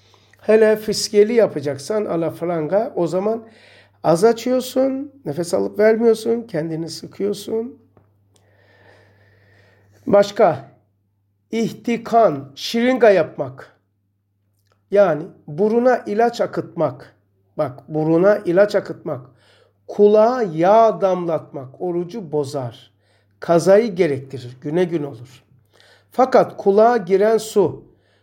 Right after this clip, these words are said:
orucu bozmadığı gibi kulağa dökülen su da, kulağa dökülen su da tercih edilen görüşe göre orucu bozmaz. Banyo yaptığın zaman kulağa da giriyor ya.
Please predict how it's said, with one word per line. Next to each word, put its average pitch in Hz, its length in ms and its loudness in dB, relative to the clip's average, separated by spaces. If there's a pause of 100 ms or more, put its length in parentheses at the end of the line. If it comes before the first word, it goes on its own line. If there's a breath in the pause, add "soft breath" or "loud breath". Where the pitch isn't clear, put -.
(300)
orucu 208 520 2
bozmadığı 214 460 2
gibi 202 440 -8
kulağa 214 460 0
dökülen 196 440 -2
su 202 360 -8
da, 180 300 -4 (420)
kulağa 180 400 0
dökülen 160 360 -4
su 170 260 -6
da 156 160 -4
tercih 185 360 -2
edilen 165 320 0
görüşe 190 340 -4
göre 165 260 -4
orucu 175 500 -4
bozmaz. 170 500 -4 (380 soft breath)
Banyo 170 220 2
yaptığın 156 340 -4
zaman 147 300 -8
kulağa 156 320 -6
da 156 60 -4
giriyor 175 280 -2
ya. 127 120 -6